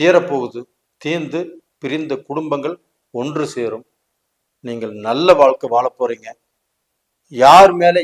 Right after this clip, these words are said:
என்ன குறை இருக்குது அப்படின்னு தெரிஞ்சுக்கிட்டு வாழ போறீங்க. அந்த குறையெல்லாம் நிவர்த்தியாகும். கண்டிப்பா நல்லா இருப்பீங்க. மகர ராசிக்காரங்களே, நீங்கள் நல்லா இருப்பீங்க, நல்ல நிலைமைக்கு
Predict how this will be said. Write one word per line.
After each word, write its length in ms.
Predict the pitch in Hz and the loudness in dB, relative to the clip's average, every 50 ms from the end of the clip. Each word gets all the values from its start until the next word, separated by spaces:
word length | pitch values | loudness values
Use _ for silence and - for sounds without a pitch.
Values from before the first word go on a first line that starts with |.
| 139 131 135 | -2 -4 -6
என்ன 220 | 156 170 175 175 170 _ _ _ - | -4 -2 -4 -4 -4 _ _ _ 2
குறை 180 | 156 165 190 208 196 180 | 4 6 6 6 4 2
இருக்குது 280 | 165 156 - 165 156 165 147 | 0 0 -2 0 2 4 4
அப்படின்னு 320 | - - 135 131 127 151 180 _ _ _ _ _ _ _ _ _ _ _ _ _ _ _ _ _ _ - | 2 2 -4 -8 -10 -12 _ _ _ _ _ _ _ _ _ _ _ _ _ _ _ _ _ _ _ 0
தெரிஞ்சுக்கிட்டு 640 | 160 165 180 220 208 190 - - 143 - - 180 160 127 | 2 2 2 2 0 -2 -6 -6 -8 -8 -6 -4 0 0
வாழ 120 | 127 123 120 - - | 2 0 0 -4 -8
போறீங்க. 260 | 117 107 107 101 _ _ _ _ _ _ _ _ _ _ _ _ _ _ _ _ - | -12 -12 -12 -14 _ _ _ _ _ _ _ _ _ _ _ _ _ _ _ _ -18
அந்த 120 | 113 104 104 - | -16 -16 -12 -8
குறையெல்லாம் 420 | 127 127 135 131 123 135 143 123 110 | -6 -6 -4 -4 -6 -6 -8 -10 -10
நிவர்த்தியாகும். 640 | 110 - - 139 - - 135 120 110 - - - _ _ _ _ _ _ _ _ - | -8 -8 -8 -8 -6 -4 -4 -4 -4 -6 -12 -20 _ _ _ _ _ _ _ _ -16
கண்டிப்பா 320 | 113 110 110 120 120 135 113 104 | -14 -12 -12 -12 -12 -12 -14 -14
நல்லா 180 | 101 104 110 110 | -12 -12 -12 -12
இருப்பீங்க. 300 | 110 _ - 101 98 95 95 _ _ _ _ _ _ _ _ _ _ _ _ _ _ _ _ _ _ 131 | -12 _ -20 -20 -20 -20 _ _ _ _ _ _ _ _ _ _ _ _ _ _ _ _ _ _ _ -10
மகர 320 | 120 120 123 135 165 165 165 160 | -6 -2 0 4 6 8 8 10
ராசிக்காரங்களே, 720 | 160 151 156 - - - 151 143 139 139 127 127 139 160 175 _ _ _ _ _ _ _ _ _ _ _ _ - | 8 6 6 2 0 2 4 4 4 2 -2 -4 -6 -6 -6 _ _ _ _ _ _ _ _ _ _ _ _ -12
நீங்கள் 400 | 131 123 123 120 113 110 107 104 110 _ _ _ _ _ _ _ _ _ _ - | -10 -8 -8 -6 -6 -6 -8 -8 -10 _ _ _ _ _ _ _ _ _ _ -10
நல்லா 280 | 120 127 143 151 175 170 131 120 | -8 -2 4 4 4 4 4 0
இருப்பீங்க, 420 | 139 165 165 165 - 170 139 131 127 123 123 _ _ _ _ _ _ _ _ _ _ _ _ _ _ _ _ _ _ - | -2 -2 -2 -2 -4 -4 -4 -4 -8 -12 -14 _ _ _ _ _ _ _ _ _ _ _ _ _ _ _ _ _ _ -8
நல்ல 200 | 117 120 135 156 175 | -4 -2 0 2 2
நிலைமைக்கு 400 | 175 165 160 160 160 151 - 135 | 2 2 0 -2 -4 -10 -8 -2